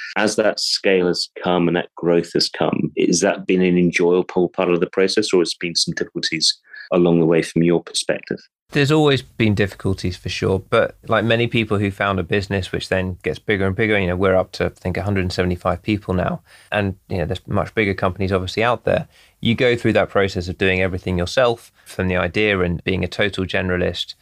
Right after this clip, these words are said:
Speaker 2: and then, you know, you start having a team and dealing with that, and then you deal with a team and you're managing the managers, and this is a logical transition that many people go through. And if you're scaling fast, as we were as well, you just about get comfortable with one stage of the business before you then get bigger, and then you sort of feel uncomfortable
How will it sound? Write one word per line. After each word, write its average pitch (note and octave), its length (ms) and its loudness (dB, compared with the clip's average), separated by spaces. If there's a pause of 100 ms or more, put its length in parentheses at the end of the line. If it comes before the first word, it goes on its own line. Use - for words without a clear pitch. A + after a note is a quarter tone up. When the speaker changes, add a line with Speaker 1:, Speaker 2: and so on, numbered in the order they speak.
(140)
Speaker 2:
and G#2 140 0
then, F#2+ 340 2
you G2+ 100 -4
know, F2+ 60 2
you F2 140 -2
start F#2+ 460 -2
having F#2 200 -2
a F#2 60 -2
team C3 300 -2
and F#2+ 80 -2
dealing F2+ 200 0
with F2+ 140 -2
that, B2+ 260 -2
and F#2+ 120 -4
then F2 120 0
you F2 120 -2 (100)
deal F#2 240 2
with F2+ 120 2
a F2+ 60 0
team F2+ 360 -2
and E2+ 240 -6
you're E2+ 320 -4
managing F2+ 360 -2
the F2+ 60 -4
managers, G#2+ 560 -2 (220)
and A#2 120 0
this B2+ 160 -2
is A2+ 120 -2
a G#2+ 60 2
logical G2 640 0
transition F#2+ 720 -2
that G2+ 100 -2
many F2+ 220 2
people F2 280 -6
go G2+ 200 0
through. - 300 -10 (200)
And A2 460 -2
if A2 260 -2
you're G#2 160 0
scaling F#2+ 360 0
fast, A2+ 440 0
as F#2 100 -2
we G2 140 0
were G2 240 2
as G2 160 -4
well, G#2+ 340 2 (300)
you G#2+ 100 -2
just - 400 -2
about G#2 300 0
get E2 160 0
comfortable G#2 500 0
with F#2+ 140 2
one G2+ 240 2
stage F#2 340 0
of E2+ 80 -4
the - 80 -10
business F2+ 400 -4
before G2 280 -2
you F#2 100 2
then F#2 120 0
get E2 220 0
bigger, F2+ 460 0
and F#2 120 0
then F#2 140 2
you F2+ 80 0
sort - 160 -6
of F2 80 -2
feel - 220 0
uncomfortable G2 840 -2